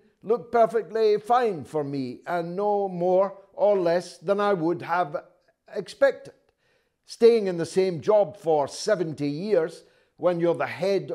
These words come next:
of state is no mean achievement, and I hope the Queen lives longer still. But this must be the end of it.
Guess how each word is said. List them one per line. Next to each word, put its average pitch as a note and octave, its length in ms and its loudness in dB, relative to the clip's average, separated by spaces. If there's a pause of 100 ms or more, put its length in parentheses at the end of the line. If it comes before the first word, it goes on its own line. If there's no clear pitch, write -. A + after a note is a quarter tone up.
of D#3+ 180 -2
state - 600 -2 (260)
is F#3+ 240 2
no A#3 320 6
mean G3 580 -4
achievement, F#3 580 -6 (500)
and A3+ 120 -2
I A3 140 6
hope A3+ 340 4
the F3 120 -4
Queen G3 580 -4
lives E3 400 2
longer F3+ 540 0
still. F#3 580 -2 (460)
But A3 160 -4
this B3 260 4
must G3 340 -2
be F3+ 220 -2
the E3+ 400 -6
end F3 240 -2
of C3 80 -4
it. - 300 -12